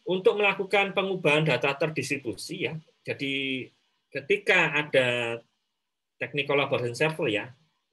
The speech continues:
antar server itu saling berkoordinasi untuk pertukaran data, maka yang dilakukan adalah tekniknya ada dua, yaitu synchronous replication. Semua kopi dari relasi yang dimodifikasi atau fragmen harus diubah sebelum modifikasi transaksi commit.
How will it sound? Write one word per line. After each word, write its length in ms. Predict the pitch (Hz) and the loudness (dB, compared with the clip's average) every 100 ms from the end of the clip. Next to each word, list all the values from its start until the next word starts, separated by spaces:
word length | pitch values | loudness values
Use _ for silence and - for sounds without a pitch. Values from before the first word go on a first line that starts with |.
| - - - _ _ | -20 -20 -20 _ _
antar 320 | 120 117 127 123 | -4 -2 -4 -2
server 400 | 127 127 127 117 | -4 -2 -6 -6
itu 240 | 113 127 | -6 -8
saling 560 | 123 113 110 107 101 101 _ _ _ _ _ _ _ _ | -4 -2 0 -4 -6 -18 _ _ _ _ _ _ _ _
berkoordinasi 800 | 123 113 131 127 117 110 104 131 | -2 0 2 0 0 0 0 -2
untuk 160 | 117 - | -2 -4
pertukaran 560 | 117 123 117 120 117 117 | -4 -6 -4 -2 0 0
data, 320 | 202 156 120 | 0 0 -2
maka 400 | 127 127 196 202 | -2 -2 0 0
yang 80 | 156 | 0
dilakukan 480 | 117 113 160 165 | -2 -2 -4 -2
adalah 240 | 110 110 160 _ _ _ _ _ | -2 -2 -4 _ _ _ _ _
tekniknya 320 | - 127 180 185 | -2 0 0 2
ada 160 | 143 | 2
dua, 240 | 214 160 131 | 4 4 4
yaitu 480 | 104 107 - 165 | 2 0 -2 -2
synchronous 560 | 160 165 160 151 147 143 | 0 0 2 4 2 0
replication. 640 | 139 127 117 95 - 131 - _ _ _ _ _ _ _ _ _ _ | -4 -4 -4 -4 -2 -4 -6 _ _ _ _ _ _ _ _ _ _
Semua 400 | - 147 196 196 | -4 2 2 2
kopi 240 | 180 196 | 2 2
dari 240 | 143 135 139 | 4 4 2
relasi 320 | 131 127 151 | 0 2 0
yang 80 | 139 | 0
dimodifikasi 880 | 131 131 131 127 127 101 - 139 | -4 -4 -4 -10 -2 -2 0 -4
atau 160 | 117 120 | -4 -4
fragmen 320 | 104 117 151 | -6 -6 -4
harus 240 | 120 113 - | -2 -2 -6
diubah 320 | 104 - 151 | -6 -4 -2
sebelum 480 | 165 160 - 160 156 | -2 -4 0 2 2
modifikasi 640 | 135 147 - 117 113 139 | -2 -8 -8 -8 -6 -8
transaksi 560 | 120 113 - - - - | -8 -8 -10 -10 -12 -6
commit. 320 | 95 87 | -6 -6